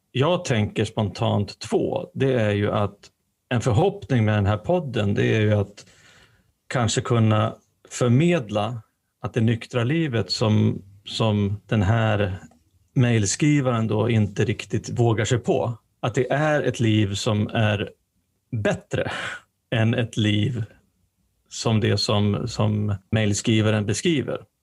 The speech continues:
För att, att leva så där, att kämpa hela tiden för att kunna dricka måttligt eller normalt och hela tiden göra åtgärd efter åtgärd efter åtgärd som misslyckas och misslyckas och misslyckas.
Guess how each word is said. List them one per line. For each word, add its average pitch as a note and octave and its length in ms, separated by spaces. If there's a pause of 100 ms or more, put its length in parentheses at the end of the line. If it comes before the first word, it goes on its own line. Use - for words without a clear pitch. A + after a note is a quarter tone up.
(760)
För A#2 100
att, A2 200 (300)
att - 160
leva B2+ 480
så - 140
där, G2 480 (280)
att A2+ 140
kämpa C3+ 580
hela A2+ 300
tiden G#2+ 560 (180)
för B2 280
att G#2+ 160
kunna G#2+ 180
dricka G2+ 600
måttligt G#2 720
eller G2+ 200
normalt G2+ 720
och G#2+ 100
hela G#2 280
tiden G2+ 360
göra G#2 320
åtgärd G#2+ 500
efter - 260
åtgärd G#2+ 400
efter - 280
åtgärd G#2+ 420
som G#2+ 160
misslyckas A2 600
och A#2 60
misslyckas G#2+ 540
och A2+ 80
misslyckas. - 640